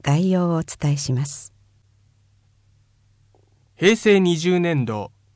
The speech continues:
Speaker 2: 各会計歳入歳出決算を認定。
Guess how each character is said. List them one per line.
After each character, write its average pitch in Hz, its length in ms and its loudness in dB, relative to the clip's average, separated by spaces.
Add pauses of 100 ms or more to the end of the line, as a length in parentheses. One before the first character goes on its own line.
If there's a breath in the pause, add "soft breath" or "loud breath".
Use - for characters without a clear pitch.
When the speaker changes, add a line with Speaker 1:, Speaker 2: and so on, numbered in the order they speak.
(100)
Speaker 2:
各 196 240 -2
会 147 260 -2
計 143 280 -2
歳 151 320 0
入 170 300 0
歳 151 260 -2
出 - 240 -8
決 180 180 -4
算 139 280 0
を 160 80 0
認 120 280 -4
定。 98 440 -12